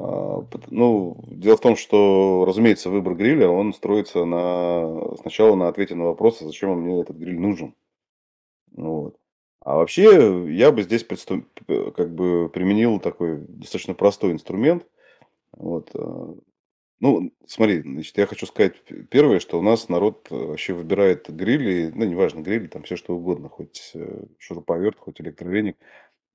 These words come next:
Вот, они выбирают, ориентируясь в основном на характеристики.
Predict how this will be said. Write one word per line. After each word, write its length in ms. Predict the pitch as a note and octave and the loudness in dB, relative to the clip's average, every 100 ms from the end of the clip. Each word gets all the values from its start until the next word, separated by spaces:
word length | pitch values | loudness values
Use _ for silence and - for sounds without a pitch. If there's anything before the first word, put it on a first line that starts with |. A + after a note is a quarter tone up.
| - | -18
Вот, 260 | D#2+ D2 | -14 -6
они 140 | E2 G#2 | -2 0
выбирают, 540 | F#2 E2+ G2 G#2 - | 0 0 2 2 0
ориентируясь 420 | E2 D#2+ G2 F2+ | -8 -6 -6 -6
в 40 | - | -10
основном 260 | - F2 F2 | -8 -6 -6
на 40 | |
характеристики. 680 | - E2 G2 F2 - - | -10 -6 -6 -6 -10 -18